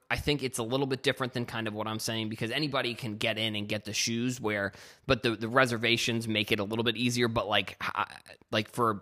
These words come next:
like, Sam Roberts said that he had three different reservations at three different shoe companies, and he didn't win any auction, or he didn't, he didn't get the shoes at any of the places. So, like, I wonder how many people did that, and then they just don't even get the shoes. Like, it seems like, it seems like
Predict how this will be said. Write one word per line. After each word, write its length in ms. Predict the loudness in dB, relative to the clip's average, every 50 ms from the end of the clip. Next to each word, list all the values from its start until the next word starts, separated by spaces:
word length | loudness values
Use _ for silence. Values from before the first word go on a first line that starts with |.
| -8 _
like, 160 | -4 -2 0
Sam 240 | 0 0 0 0 2
Roberts 240 | 0 0 0 0 -2
said 140 | -2 -4 -4
that 80 | -4
he 120 | 0 0 0
had 140 | 0 0 -4
three 320 | -10 -6 -2 0 2 2
different 240 | 2 2 0 0 0
reservations 480 | 0 0 0 -2 -2 -2 -2 -2 -4
at 120 | -4 -6 _
three 180 | -6 -4 -2
different 280 | -2 0 -2 -2 -6 -6 _
shoe 300 | -4 -2 0 0 0 -2
companies, 440 | -2 -4 -6 -4 -4 -4 -4 -4 -4
and 100 | -4 -4
he 120 | -4 -4
didn't 260 | -4 -4 -4 -6 -8 -8 _
win 340 | -6 -2 0 0 0 0 0
any 260 | -4 -4 -4 -4 -4
auction, 380 | -2 -2 -2 -2 -2 0 2
or 120 | 2 2 4
he 100 | 2 4
didn't, 280 | 4 2 2 0 -4 -6 -12 -20 -20 -18 _
he 120 | 6 6
didn't 160 | 6 6 6
get 160 | 4 2 2
the 60 | 2 -2
shoes 280 | 0 0 0 0 0
at 120 | -2 0 2
any 140 | 2 2
of 40 | 2
the 80 | 6 6
places. 380 | 8 8 8 4 -2 -2 -2
So, 140 | -2 -4 -2
like, 220 | -2 -4 -6 -8 -12 -16 -20 -20 -20 -20 _ _ _ _ _ _ _ _ _ _ _
I 120 | 4 4
wonder 340 | 6 4 2 4 4 2 2
how 240 | 2 0 0 0 0
many 300 | 0 0 0 0 -2 -2
people 480 | -2 -4 -4 -2 0 -2 -2 -4 -6 -4
did 240 | -2 -2 -2 -2 -2
that, 300 | -4 -4 -2 -4 -4 -4 _
and 120 | 0 0
then 140 | 2 2 2
they 80 | 2 0
just 220 | 0 -2 -6 -2
don't 200 | 0 0 0 0
even 140 | -2 -4 -4
get 160 | -4 -4 -6
the 80 | -4 -2
shoes. 380 | -2 -2 -2 -2 -4 -4 -4
Like, 160 | -4 -4 -2 -4
it 100 | -2 0
seems 320 | 2 2 2 2 2 0
like, 340 | 0 0 0 0 -2 -6 -16 _ _ _ -20 -20 -20 -20 -20 -20 _ _ _ _ _ _ _ _ _ _ _ _ _ -12
it 100 | -8 -4
seems 460 | -2 0 2 4 4 4 4 4 0 0
like 320 | 0 0 0 0 -2 -10